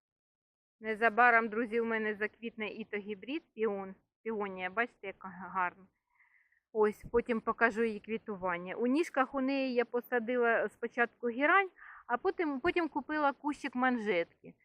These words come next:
І тому манжетка мені більш подобається. Хочу герань пересаджувати від ціля і вбирати оцей пучок нарцисів від ціля. В общем, трошки наведу тут лад.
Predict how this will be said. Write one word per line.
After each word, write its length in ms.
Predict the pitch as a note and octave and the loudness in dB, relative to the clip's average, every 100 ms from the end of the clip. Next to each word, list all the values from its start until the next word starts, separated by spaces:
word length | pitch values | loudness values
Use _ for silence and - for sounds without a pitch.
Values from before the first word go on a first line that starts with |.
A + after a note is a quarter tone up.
| _ _ - | _ _ -14
І 80 | A#3 | -2
тому 280 | C#4 D4+ | 0 2
манжетка 540 | D4+ C#4+ C4+ D#4 - C4 | 4 4 2 0 0 0
мені 300 | C4 C4 C4 | 0 0 0
більш 300 | A#3+ C#4 - | -2 -4 -6
подобається. 720 | - G3+ A3 F#3+ G3+ G3 A3+ | -4 0 0 2 0 0 -4
Хочу 380 | A3 B3+ - A3+ | -2 -6 -4 -2
герань 360 | A3 A3+ G#3+ | 2 2 2
пересаджувати 920 | G3+ A3+ A#3 - D#4+ C#4 A#3 G#3+ G#3+ G#3+ | 0 0 0 2 0 0 -2 -2 -4 -8
від 160 | G#3 - - | -8 -12 -8
ціля 340 | G#3+ G3 F#3 - _ _ _ _ | -4 -2 -4 -8 _ _ _ _
і 140 | A#3+ B3 | -8 -6
вбирати 580 | A3 C4 B3 A#3+ A#3+ | 0 2 2 0 0
оцей 320 | A#3 A3+ A#3+ A#3+ | 0 0 -4 -4
пучок 480 | A#3 - A#3+ A3+ | -8 -6 -4 -4
нарцисів 680 | A3+ A3 - D#4+ D#4 - B3+ | -4 -8 -6 -8 -8 -10 -12
від 140 | B3 B3 | -12 -12
ціля. 340 | - B3+ B3 A#3+ _ _ _ _ _ - | -8 -2 -2 -2 _ _ _ _ _ -6
В 40 | |
общем, 260 | B3+ B3+ A#3+ | -6 -4 -4
трошки 420 | C#4 D4 - B3+ | -2 -4 -4 -2
наведу 480 | A#3+ A#3+ A#3+ A3 B3 | 0 0 0 -2 -4
тут 300 | A#3+ A#3 - | -6 -6 0
лад. 340 | G#3+ F#3 F3+ | 2 2 0